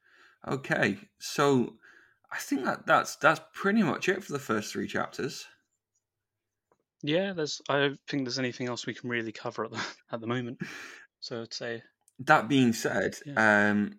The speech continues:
Speaker 1: if you've got any thoughts, uh, about the first three chapters, we'd love to hear from you. Uh, we put our email address on all the episodes. Uh, you can now listen to us on Spotify,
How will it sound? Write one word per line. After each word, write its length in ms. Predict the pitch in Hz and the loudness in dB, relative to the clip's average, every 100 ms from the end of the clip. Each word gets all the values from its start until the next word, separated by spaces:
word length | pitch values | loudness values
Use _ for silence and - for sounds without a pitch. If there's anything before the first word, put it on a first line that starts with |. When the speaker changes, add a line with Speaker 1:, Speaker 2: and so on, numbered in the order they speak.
| _ | _
Speaker 1:
if 320 | 131 131 - | 0 0 -4
you've 360 | 117 110 120 110 | -4 2 2 4
got 200 | 127 - | 2 4
any 200 | 120 113 | 4 4
thoughts, 800 | - - 120 123 - - - - 98 | 0 -2 2 2 0 -6 -10 -6 -2
uh, 240 | 101 101 | 0 0
about 540 | - - - 120 127 - | -4 -8 4 6 6 2
the 60 | |
first 360 | - 113 107 - | -6 -4 -4 -4
three 120 | 110 101 | -8 -2
chapters, 440 | 117 - 135 131 | -2 -2 -6 -6
we'd 100 | 110 | -2
love 180 | 110 107 | -2 -2
to 120 | 110 | -4
hear 220 | 110 107 | 0 -2
from 240 | 117 120 123 | -2 -4 -2
you. 160 | 139 - - - _ | -4 -8 -20 -20 _
Uh, 320 | 107 104 101 101 | 6 8 8 4
we 200 | 110 107 | 0 0
put 240 | 101 127 | 0 0
our 360 | - 107 101 101 | 2 4 6 4
email 260 | 110 110 107 | 0 0 0
address 420 | 104 117 135 - - | 2 0 -2 -6 -2
on 220 | 101 98 | 0 0
all 280 | - 101 101 | 2 2 4
the 160 | 101 - | 2 -2
episodes. 640 | 113 - - 135 147 - | -4 -6 -2 0 0 -4
Uh, 120 | 104 | -4
you 180 | 101 101 | -4 -4
can 120 | 110 | -2
now 120 | 110 | 0
listen 200 | 113 107 | -2 -6
to 80 | 107 | -6
us 60 | 104 | -6
on 100 | 104 | -6
Spotify, 640 | - 131 127 127 131 | 0 0 0 -2 0